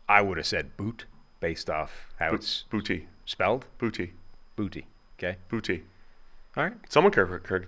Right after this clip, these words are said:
Speaker 2: can correct me. I've been wrong before.
Speaker 1: I'm not disagreeing. I'm just saying it's notable.
Speaker 2: But the L S U receiver could be another nice second round potential play. Um, he was in and out of the doghouse with, um,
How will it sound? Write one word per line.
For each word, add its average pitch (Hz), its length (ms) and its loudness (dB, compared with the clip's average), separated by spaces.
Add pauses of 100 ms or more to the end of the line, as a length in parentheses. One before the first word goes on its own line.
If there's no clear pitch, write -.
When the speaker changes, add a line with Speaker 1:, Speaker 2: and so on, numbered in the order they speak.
Speaker 2:
can 104 160 2
correct 98 320 6
me. 87 100 2
I've 104 120 4
been 117 120 4
wrong 117 200 4
before. 110 360 0 (320)
Speaker 1:
I'm 190 100 2
not - 300 2 (400)
disagreeing. 147 720 6
I'm 120 120 -2
just 110 220 0
saying 117 480 4 (120)
it's - 460 -4 (360)
notable. - 360 0 (260)
Speaker 2:
But - 120 0
the 123 80 12
L 123 120 12
S 123 120 12
U 127 100 6
receiver 92 520 6 (1080)
could 117 180 6
be 107 100 10
another 90 300 8
nice 87 460 6 (240)
second - 380 6
round 87 240 6
potential 87 360 4
play. - 440 8 (640)
Um, 69 420 8 (800)
he 110 100 -2
was 92 120 4
in 101 100 6
and 98 100 6
out 90 120 10
of 85 60 2
the 87 60 -2
doghouse 117 640 12
with, - 280 0
um, 78 420 0